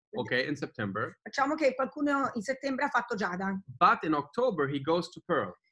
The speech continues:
Speaker 1: Ma in
Speaker 2: last
Speaker 1: ottobre
Speaker 2: month.
Speaker 1: ha fatto Perla.
Speaker 2: Then Pearl is your base
Speaker 1: E
Speaker 2: rank, what you
Speaker 1: quindi
Speaker 2: did in October.
Speaker 1: Perla è il tuo base rank, è il tuo
Speaker 2: Ok.
Speaker 1: rank che devi
Speaker 2: That's
Speaker 1: guardare.
Speaker 2: it. So
Speaker 1: Quindi
Speaker 2: that
Speaker 1: devi fare Zaffiro per prendere
Speaker 2: So
Speaker 1: il
Speaker 2: the
Speaker 1: bonus.
Speaker 2: only thing you need to know, did you do more or less than twenty-five cycles? If it's more, then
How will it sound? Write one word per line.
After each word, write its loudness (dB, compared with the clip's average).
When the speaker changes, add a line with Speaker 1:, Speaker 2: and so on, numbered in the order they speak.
Speaker 1:
Ma 0
in 4
Speaker 2:
last 0
Speaker 1:
ottobre 6
Speaker 2:
month. 2
Speaker 1:
ha 4
fatto -2
Perla. 0
Speaker 2:
Then 0
Pearl 4
is 0
your 4
base 0
Speaker 1:
E 0
Speaker 2:
rank, 0
what 2
you 4
Speaker 1:
quindi 4
Speaker 2:
did 6
in 6
October. -2
Speaker 1:
Perla 6
è -2
il -4
tuo 0
base 0
rank, -4
è -2
il 0
tuo 0
Speaker 2:
Ok. 4
Speaker 1:
rank -2
che -8
devi 0
Speaker 2:
That's 4
Speaker 1:
guardare. -2
Speaker 2:
it. -10
So 0
Speaker 1:
Quindi 6
Speaker 2:
that 6
Speaker 1:
devi -2
fare 4
Zaffiro 4
per -6
prendere -4
Speaker 2:
So 6
Speaker 1:
il 4
Speaker 2:
the 6
Speaker 1:
bonus. 4
Speaker 2:
only 8
thing 4
you 6
need 6
to 4
know, 6
did -2
you -10
do 0
more 4
or 2
less 4
than -2
twenty-five -2
cycles? -2
If -4
it's -8
more, 2
then 2